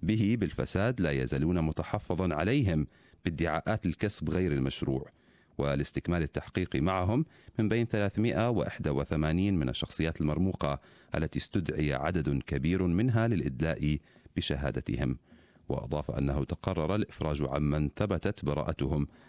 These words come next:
ومن قبلوا التسويات المالية مع الحكومة بعد إقرارهم بادعاءات الفساد، وعقب استكمال دراسة كاف-، دراسة كافة ملفات من اتهموا منهم ومواجهتهم بما نسب إليهم، إليهم من التهم.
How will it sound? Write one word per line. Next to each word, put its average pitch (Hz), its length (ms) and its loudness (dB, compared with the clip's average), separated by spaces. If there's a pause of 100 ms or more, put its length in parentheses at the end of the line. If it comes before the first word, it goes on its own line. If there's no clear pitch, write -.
(140)
ومن 71 220 0
قبلوا 73 380 -2
التسويات 73 500 -4
المالية 90 380 2
مع 101 120 0
الحكومة 87 540 0 (420)
بعد 73 180 0
إقرارهم 82 640 -2
بادعاءات 71 560 -2
الفساد، 78 540 -2 (420)
وعقب 73 500 -2
استكمال 85 600 -2
دراسة 85 560 0 (140)
كاف-، 110 260 0
دراسة 95 340 2
كافة 92 500 -2
ملفات 76 560 0 (100)
من 95 220 2 (140)
اتهموا 76 400 2
منهم 98 380 2 (360)
ومواجهتهم 113 840 2
بما 71 260 2
نسب 82 500 0 (420)
إليهم، 78 580 2
إليهم 82 320 0
من 67 140 2
التهم. 65 420 -4